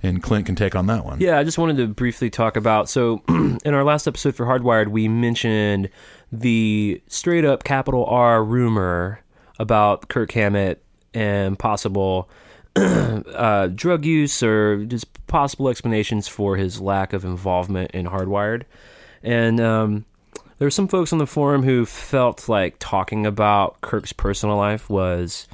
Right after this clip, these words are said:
Speaker 2: maybe out of line or <clears throat> maybe giving a little bit of heat to rumors that might not be true.
Speaker 1: Right.
Speaker 2: And I thought about it, and I,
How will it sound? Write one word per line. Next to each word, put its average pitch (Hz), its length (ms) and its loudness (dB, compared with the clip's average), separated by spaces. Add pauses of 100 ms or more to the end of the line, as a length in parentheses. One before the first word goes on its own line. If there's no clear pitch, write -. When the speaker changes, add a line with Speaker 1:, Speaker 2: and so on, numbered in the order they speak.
(380)
Speaker 2:
maybe 151 280 0
out 127 160 4
of 107 60 2
line 107 580 2
or 92 200 -2 (100)
<clears throat> 107 360 2 (680)
maybe 120 220 0
giving 110 320 2
a 110 60 2
little 104 180 2
bit 98 180 0
of 92 120 -2
heat 104 280 -2
to 92 300 -2
rumors 92 380 -4
that - 100 -6
might 78 180 -6
not 76 160 -6
be 69 80 -12
true. 135 560 0 (120)
Speaker 1:
Right. 87 240 -2 (800)
Speaker 2:
And 160 480 2 (220)
I 180 80 -6
thought 240 260 -2
about 127 320 2
it, 131 220 2
and 123 180 0
I, 120 240 0